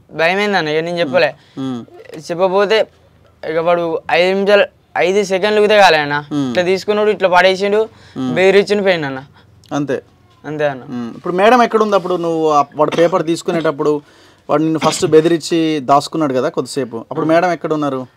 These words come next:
Speaker 1: Front ఉన్నాను.
Speaker 2: Front ఉన్నారు. నువ్వు ఎంత దూరంలో ఉన్నావు నువ్వు?
Speaker 1: నాది last నుంచే మూడో bench అన్న.
Speaker 2: Last నుంచి third bench.
Speaker 1: Third bench.
Speaker 2: Okay. So మళ్ళీ మేడంకి నువ్వేం చెప్పలే ఇంకా?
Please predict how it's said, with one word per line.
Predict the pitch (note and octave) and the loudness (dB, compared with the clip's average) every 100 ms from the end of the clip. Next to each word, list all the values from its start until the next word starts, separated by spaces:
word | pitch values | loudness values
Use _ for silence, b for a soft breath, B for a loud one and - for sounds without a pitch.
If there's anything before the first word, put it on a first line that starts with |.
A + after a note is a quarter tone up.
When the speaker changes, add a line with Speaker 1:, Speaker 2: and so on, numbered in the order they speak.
| _ _ | _ _
Speaker 1:
Front | D3 D#3+ E3 | -6 -2 -2
ఉన్నాను. | D3+ C3+ C3+ C#3 | -4 -8 -14 -10
Speaker 2:
Front | C3+ D3 C#3 | -4 -4 -4
ఉన్నారు. | B2+ | -6
నువ్వు | C#3 F3 | -4 -4
ఎంత | E3+ F3 | -2 -2
దూరంలో | F3 F3+ E3+ D#3 | 0 0 0 -2
ఉన్నావు | D3 C#3 | -4 -4
నువ్వు? | C3 B2+ - _ _ | -6 -10 -14 _ _
Speaker 1:
నాది | - E3 | -8 0
last | E3 E3 F3 | 2 2 0
నుంచే | G3 F#3+ G3+ G#3 E3+ _ _ _ - - | -4 -2 -2 -4 -8 _ _ _ -20 -18
మూడో | E3 E3+ | -6 -2
bench | D#3+ D3+ C3 | -2 -4 -6
అన్న. | B2+ C3 C#3+ | -8 -10 0
Speaker 2:
Last | C#3 D3 D#3+ | 0 0 -4
నుంచి | D#3 - | -10 -4
third | D3+ B2 | -2 -2
bench. | A#2+ | -6
Speaker 1:
Third | C#3 D3 | -6 -6
bench. | C#3 C3+ - _ _ _ - | -8 -16 -20 _ _ _ -6
Speaker 2:
Okay. | C3 A#2 G2+ G2 _ _ _ _ _ _ _ _ - | -6 -4 -10 -12 _ _ _ _ _ _ _ _ -10
So | E3 | 0
మళ్ళీ | E3+ G3+ | 2 4
మేడంకి | F#3+ G#3 A3 F#3+ | 4 4 2 -2
నువ్వేం | F#3+ G3 | -2 -2
చెప్పలే | F3+ F3 F#3+ F3+ | -2 -2 2 2
ఇంకా? | C3 | 0